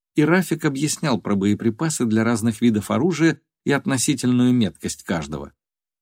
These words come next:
Эти местные мужчины стреляли сплошь из новых А К, мощных и эффективных, но не таких метких, как калаш Мохтара, выпущенный раньше тысяча девятьсот семьдесят четвертого года.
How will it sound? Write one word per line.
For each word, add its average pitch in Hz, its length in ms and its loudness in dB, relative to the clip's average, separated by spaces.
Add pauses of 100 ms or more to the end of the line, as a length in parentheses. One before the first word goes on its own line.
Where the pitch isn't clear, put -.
(140)
Эти 120 240 2
местные 120 500 2
мужчины 113 560 -2 (240)
стреляли 147 560 0
сплошь 151 460 -2
из 120 160 -2
новых 110 480 -2
А 98 160 0
К, 76 340 -4 (300)
мощных 160 580 -2
и 156 160 2
эффективных, 76 720 -4 (380)
но 117 120 4
не 123 140 2
таких 117 400 -2
метких, 131 480 -2
как 107 260 -4
калаш 117 400 -4
Мохтара, 92 540 -4 (300)
выпущенный 113 640 0
раньше 120 340 -2
тысяча 113 440 -2
девятьсот 101 380 0
семьдесят 98 460 -2
четвертого 107 520 -4
года. 85 360 -6